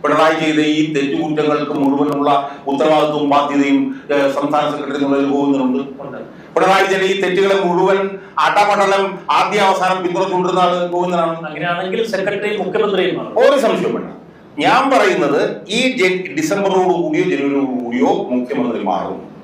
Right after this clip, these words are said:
Speaker 2: പക്ഷെ പിണറായി പക്ഷെ ചോദിക്കുന്ന ഒരു ചോദ്യം, പിണറായി മാറിയാൽ പകരം ആര്? തലയെടുപ്പുള്ള ഒരു നേതാവ് വേണ്ടേ? അത് മുഖ്യമന്ത്രി കസേരയിൽ കയറി
Speaker 1: സുമനെ,
Speaker 2: ഇരിക്കാൻ
Speaker 1: സുമനെ, ഇതിനകത്തുള്ള ഒരു പ്രധാനപ്പെട്ട പ്രശ്നം. ഇപ്പം ഇത് ചോദിക്കാനാണെങ്കിൽ ബുദ്ധദേവ് ഭട്ടാചാര്യ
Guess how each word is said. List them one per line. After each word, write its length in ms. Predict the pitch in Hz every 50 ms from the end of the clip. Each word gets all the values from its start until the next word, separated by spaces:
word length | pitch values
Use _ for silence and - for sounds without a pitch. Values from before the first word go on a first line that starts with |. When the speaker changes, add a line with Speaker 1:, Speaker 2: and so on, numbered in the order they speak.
| -
Speaker 2:
പക്ഷെ 220 | - - - - -
പിണറായി 360 | 160 160 160 170 175 185 196
പക്ഷെ 140 | 196 - 214
ചോദിക്കുന്ന 440 | - 185 175 - 196 - 202 208
ഒരു 160 | 208 214 - -
ചോദ്യം, 440 | 175 170 170 - 185 - 131 -
പിണറായി 420 | 127 135 139 139 151 165 175 180 180
മാറിയാൽ 480 | 151 151 156 175 190 190 196 190 185
പകരം 480 | 160 160 156 160 190 202 202 185 170 165
ആര്? 240 | 185 190 196 170 -
തലയെടുപ്പുള്ള 520 | 131 - - 147 156 - - - 190 196
ഒരു 60 | 196
നേതാവ് 300 | 190 175 175 175 220 220
വേണ്ടേ? 220 | 220 202 202 196 170
അത് 240 | 156 156 - 165 165
മുഖ്യമന്ത്രി 400 | 160 156 185 190 190 214 202 196
കസേരയിൽ 340 | 196 190 190 190 190 190
കയറി 160 | 190 196 190 185
Speaker 1:
സുമനെ, 300 | 175 170 180 196 190 -
Speaker 2:
ഇരിക്കാൻ 440 | - - - - - - - -
Speaker 1:
സുമനെ, 260 | - 170 170 170 170 170
ഇതിനകത്തുള്ള 440 | 170 170 175 175 170 165 156 156
ഒരു 160 | 151 151 156 139
പ്രധാനപ്പെട്ട 480 | 127 123 131 131 127 131 123 - -
പ്രശ്നം. 480 | - - - - - - - - - - - - - - - - - - - - - - - - - - - - - - - - - - - - - -
ഇപ്പം 400 | - 247 233 226 226 226 226 226
ഇത് 260 | 226 233 254 247 233
ചോദിക്കാനാണെങ്കിൽ 1080 | 226 226 240 226 226 233 226 214 202 202 208 208 202 202 208 208 208 208 208 208 202 -
ബുദ്ധദേവ് 500 | 160 175 185 226 226 233 233 233 220 220
ഭട്ടാചാര്യ 600 | 214 214 214 214 214 202 196 202 202 196 196 196